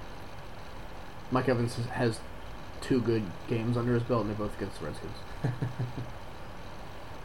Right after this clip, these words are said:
Speaker 2: What about the Vikings?
Speaker 1: Absolutely not.
Speaker 2: You don't like the receivers?
Speaker 1: No.
Speaker 2: I like the receivers.
Speaker 1: You just have a weird crush on Teddy Bridgewater.
Speaker 2: I do.
Speaker 1: You just want him to succeed so badly.
Speaker 2: I do.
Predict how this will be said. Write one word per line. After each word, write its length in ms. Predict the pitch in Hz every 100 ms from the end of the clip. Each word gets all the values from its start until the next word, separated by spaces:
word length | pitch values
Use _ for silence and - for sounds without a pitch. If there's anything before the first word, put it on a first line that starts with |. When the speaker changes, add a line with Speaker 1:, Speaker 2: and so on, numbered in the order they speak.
| - - -
Speaker 2:
What 120 | 147
about 20 | 160
the 140 | 104
Vikings? 480 | 104 120 90 87 - - - - - - - - -
Speaker 1:
Absolutely 400 | 104 - - -
not. 160 | - - - -
Speaker 2:
You 60 |
don't 80 | 131
like 100 | 127
the 80 | 131
receivers? 260 | 123 151 165 - -
Speaker 1:
No. 160 | 104 - - - - - -
Speaker 2:
I 100 | 98
like 120 | -
the 60 | -
receivers. 340 | - - - - - - - - - - 165
Speaker 1:
You 80 | 285
just 140 | 320
have 160 | 254 180
a 40 |
weird 360 | 135 160 170 -
crush 260 | 160 156
on 100 | 143
Teddy 200 | 127 143
Bridgewater. 560 | 117 135 117 85 78 - - -
Speaker 2:
I 60 |
do. 260 | 110 107 90 - - - - - - - - - - - - - - - - -
Speaker 1:
You 80 | 170
just 100 | 151
want 220 | 127 147
him 60 | 135
to 40 |
succeed 520 | 110 92 - 135 127 -
so 160 | 95
badly. 400 | 80 82 80 69
Speaker 2:
I 140 | - 147
do. 460 | 247 - - -